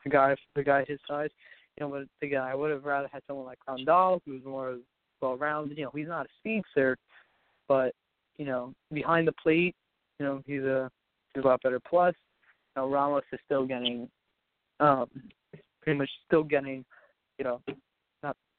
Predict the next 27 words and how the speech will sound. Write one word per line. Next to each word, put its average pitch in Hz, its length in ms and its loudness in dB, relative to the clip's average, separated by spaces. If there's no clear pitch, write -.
still, 196 160 0
still 202 220 4
getting, 165 280 -2
like, 135 200 -4
into, 156 540 -2
like, 143 160 0
with 143 100 -12
those 143 160 0
guys. 147 200 0
That, - 200 -12
that 131 140 0
made 127 120 -8
no 123 160 -6
sense. 127 180 -8
But, 135 80 2
like, 131 140 2
still 156 160 4
getting, 147 300 -2
still 175 140 0
getting 170 220 4
to 151 80 0
know 147 100 0
all 147 140 2
the 143 100 -12
pitchers. 160 500 -2
And 156 100 -6
it's, 139 100 -8